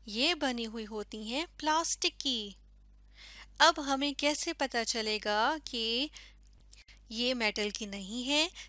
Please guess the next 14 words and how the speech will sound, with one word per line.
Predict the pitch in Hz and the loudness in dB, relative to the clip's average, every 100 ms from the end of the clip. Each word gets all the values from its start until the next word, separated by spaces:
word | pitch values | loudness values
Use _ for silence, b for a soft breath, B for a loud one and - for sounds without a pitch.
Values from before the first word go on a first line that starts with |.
| - | -10
लेकिन | 208 - 190 | -10 -8 -8
ये | 196 | -8
मेटल | 202 202 226 220 | -4 -2 -2 -2
की | 262 254 | -2 0
है? | 269 269 294 | 4 4 2
क्योंकि | - - - - - 220 196 247 349 | -4 -20 -20 -20 -20 -16 -4 -2 -2
सबसे | - 269 247 - 349 | 0 0 0 2 2
पहले | 302 240 220 | 6 4 4
हम | 208 214 208 | -2 -6 -4
क्या | 220 | -4
देखेंगे? | 202 214 - 220 214 233 339 B B B | -4 -6 -8 -10 -2 -2 -2 B B B
इनकी | 226 220 - 311 - | -12 -10 -8 -8 -2
अपीयरेंस | 277 - 339 359 349 330 - | -2 4 8 8 8 4 2
देखेंगे। | 269 240 247 220 214 226 | 2 2 0 -4 -6 -8